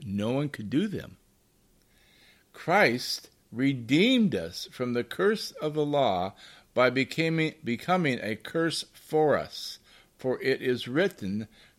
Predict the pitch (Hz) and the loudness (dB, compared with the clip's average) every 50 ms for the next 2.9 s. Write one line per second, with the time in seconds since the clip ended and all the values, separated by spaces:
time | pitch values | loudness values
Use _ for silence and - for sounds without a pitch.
0 | _ _ - - - 190 208 202 - - 123 104 95 90 - - 113 117 113 - | _ _ -16 -6 0 2 2 2 2 0 -2 -4 -4 -4 -6 -6 -6 -6 -6 -8
1 | - - 127 160 165 156 131 110 98 95 98 104 104 113 113 110 104 - - 147 | -6 -2 -2 -2 0 0 -2 -2 -2 -4 -4 -6 -6 -6 -6 -8 -6 -4 -4 -2
2 | 147 139 120 107 101 110 107 - - - - 165 156 143 120 60 52 - | -2 -2 -2 -4 -4 -6 -6 -10 -12 -10 -8 -6 -4 -4 -4 -4 -6 -10